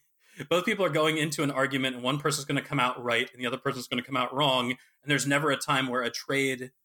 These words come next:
ha-, has less than a zero-sum attitude. And I think that's wrong, right? There are times where, especially in a game like Bonanza, where you really want that two wax beans, and it's so much more important for you to get them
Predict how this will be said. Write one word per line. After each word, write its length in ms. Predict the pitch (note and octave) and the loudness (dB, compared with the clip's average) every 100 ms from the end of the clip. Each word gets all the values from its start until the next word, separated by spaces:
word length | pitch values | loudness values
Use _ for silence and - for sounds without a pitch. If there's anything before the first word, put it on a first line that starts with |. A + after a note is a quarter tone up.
| _ _ _ _ _ _ _ _ _ _ | _ _ _ _ _ _ _ _ _ _
ha-, 240 | - D3 C#3+ | -2 -2 -2
has 260 | B2+ C#3 C3 | -2 0 2
less 220 | C3+ - | 2 0
than 140 | C#3 | -2
a 60 | B2+ | -6
zero-sum 840 | A#2 B2+ A#2+ A#2+ - B2 A2 A2+ _ _ - | -2 0 0 0 -2 -2 -4 -14 _ _ -4
attitude. 600 | B2+ A2+ - A2 G#2+ - | -2 -2 -8 -14 -18 -20
And 160 | C3 C3 | -8 -4
I 40 | |
think 280 | C3 F#3 C#3+ | -2 -4 -4
that's 200 | C#3+ C#3 | -6 -6
wrong, 440 | C3+ F3 A#2 G#2+ A2 | -2 0 0 -2 -2
right? 200 | B2 C#3+ | -2 0
There 100 | C#3+ | -2
are 40 | |
times 400 | C#3+ F3+ F3 D3+ | -2 -6 -6 -4
where, 340 | D#3 C#3 C#3 C#3+ _ | 0 0 0 -4 _
especially 440 | - F3+ F3 E3+ | -8 -6 -6 -4
in 60 | D3+ | -4
a 40 | |
game 220 | B2+ C3+ C3+ | -2 -2 -2
like 200 | B2+ - | -4 -4
Bonanza, 640 | A#2 A#2 C3 D3 F3 F3 _ _ _ _ _ _ | -6 -4 -4 -2 -4 -6 _ _ _ _ _ _
where 460 | C3 C#3 C#3+ C#3 - _ _ _ _ _ _ | -2 0 2 0 -6 _ _ _ _ _ _
you 200 | C#3+ F#3 | -10 -6
really 380 | D3 D#3+ F3 | 0 4 4
want 300 | F#3 D#3 F#3 - _ | 4 2 2 -2 _
that 320 | D#3 F#3 - - | -6 -6 -6 -6
two 220 | G3 G#3+ | -4 -2
wax 340 | G3+ A3+ - | 0 -2 -2
beans, 500 | - A#2+ A2+ A#2+ - _ _ _ - | -2 -2 -2 -6 -6 _ _ _ -2
and 100 | D#3 | 0
it's 160 | E3+ | 2
so 360 | - - E3+ F#3 | 0 0 2 2
much 320 | G3 G3 - | 2 -2 -4
more 220 | F3 F3 | -6 -2
important 380 | F3+ E3 F#3+ F3 | -2 -2 -4 -4
for 120 | - | -14
you 120 | E3+ E3 | -8 -6
to 60 | |
get 240 | D#3 F#3+ - | -4 -4 0
them 320 | C3 B2 | 0 0